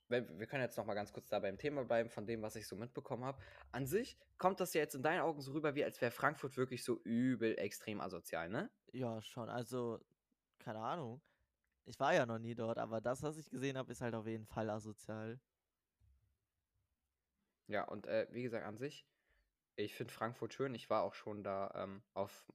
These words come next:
Speaker 1: also Maizheil war ich auch schon. Oben im Alex kann man so ein bisschen über Frankfurt gucken. Und ich war auch schon auf der, auf dem, auf dem höchsten,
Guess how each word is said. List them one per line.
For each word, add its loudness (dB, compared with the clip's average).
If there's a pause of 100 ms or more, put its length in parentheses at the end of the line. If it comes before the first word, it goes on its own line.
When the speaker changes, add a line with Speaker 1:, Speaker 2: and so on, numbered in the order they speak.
(100)
Speaker 1:
also -4
Maizheil -2 (340)
war 2
ich -2
auch 2
schon. -2 (1160)
Oben 0
im -2
Alex 2 (920)
kann 4
man -4
so 0
ein 0
bisschen -2
über 2
Frankfurt -4
gucken. -2
Und 2
ich -2
war 4
auch 0
schon -4
auf 0
der, 4
auf -6
dem, 0
auf 0
dem 0
höchsten, 2